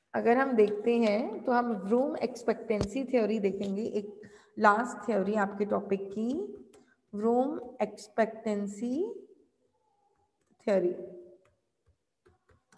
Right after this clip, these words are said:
रूम एक्सपेक्टेंसी थ्योरी थर्ड थ्योरी है। ये किसने दी थी? Basically, अ,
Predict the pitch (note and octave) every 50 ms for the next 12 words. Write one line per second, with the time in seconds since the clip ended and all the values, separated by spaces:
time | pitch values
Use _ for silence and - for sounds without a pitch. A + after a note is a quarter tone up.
0 | _ _ _ _ _ _ _ _ _ _ _ - _ _ _ - - _ - -
1 | _ _ _ _ - _ _ _ _ _ _ _ _ _ _ _ _ _ _ _
2 | _ _ G#3+ G3+ A#3 C4+ D4 F4 F#4+ F#4 F#4 - - - B3 - - - B3 B3
3 | B3 - A#3+ A#3 A#3 A3 B3 C4+ A#3 B3 A#3+ A3 G#3+ B3 C4+ - - - A3+ G#3+
4 | G#3+ G#3+ - - - B3 A#3+ A3+ A#3 A3+ A#3 A#3 B3+ D4+ - - - - - -
5 | - - - - - - _ _ _ _ _ _ _ _ _ _ _ _ _ -
6 | G#3+ C4+ C#4 B3+ D4 C#4 C#4 C#4 C#4+ D4 D4 C4 C#4+ C#4+ B3+ D4+ C#4+ A#3 A#3 A3+
7 | A3 A3+ A3+ A#3+ A#3+ B3+ B3+ C4+ D4 D#4 - - - F3 G3+ G#3 G3+ G3 G3 G3+
8 | - - -